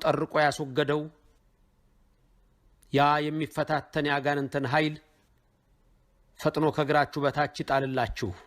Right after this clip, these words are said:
እመቤታችን ቅድስተ ቅዱሳን ንጽሕተ ንጹሐን ወላዲተ አምላክ ምልጃዋ አይለየን። የቅዱሳን በረከት ሁሉ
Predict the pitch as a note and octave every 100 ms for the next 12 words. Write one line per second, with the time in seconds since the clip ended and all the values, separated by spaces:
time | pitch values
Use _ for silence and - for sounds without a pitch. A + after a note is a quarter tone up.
0 | _ _ _ _ _ _ _ _ _ _
1 | _ _ _ _ - C3+ D#3+ E3 D#3 D3
2 | - - D#3 D#3 D3+ - _ _ _ _
3 | _ _ _ _ _ - C3+ D3+ - D#3
4 | D3 C#3+ C#3 D#3 D#3 D3 D3 - - _
5 | _ _ _ _ _ _ _ - D3 D#3+
6 | D3 D#3+ D3+ - C#3 C#3+ D3 D3+ D3+ -
7 | _ _ _ _ _ _ _ - C3+ D3+
8 | D3+ C#3+ D#3 D3 C#3+ D3 D3 - - -
9 | _ _ _ _ _ _ _ - C#3+ D3
10 | D3+ C#3+ D3 D#3 D3+ D3+ D3 D3 A2+ F#2+
11 | G2+ - - _ _ _ _ _ _ -
12 | - C3 D3 D3 D#3 D3+ D3+ D3+ C#3 D3
13 | D#3 C#3+